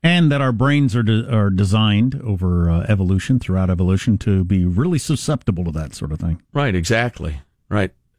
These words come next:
Speaker 2: It used to be, you know, twice a day. "Hey, Joe, there's a saber-toothed tiger." Ah! Six and a half hours later, "Hey, Joe, those berries are ripe." <laughs> "Oh, good." That'd be it.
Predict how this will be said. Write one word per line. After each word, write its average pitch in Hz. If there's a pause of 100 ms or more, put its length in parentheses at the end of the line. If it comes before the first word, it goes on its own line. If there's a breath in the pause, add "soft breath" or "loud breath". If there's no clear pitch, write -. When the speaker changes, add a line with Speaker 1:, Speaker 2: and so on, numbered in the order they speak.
(100)
Speaker 2:
It 110
used 160
to 123
be, 117
you 139
know, 147
twice 160
a 165
day. 156
"Hey, 143
Joe, 165
there's 123
a 127
saber-toothed 160
tiger." 135
Ah! 466 (1000)
Six -
and 220
a 196
half 190
hours 185
later, 151 (140)
"Hey, 160
Joe, 131
those 135
berries 180
are 127
ripe." 107
<laughs> -
"Oh, 277
good." 269
That'd 247
be 359
it. 480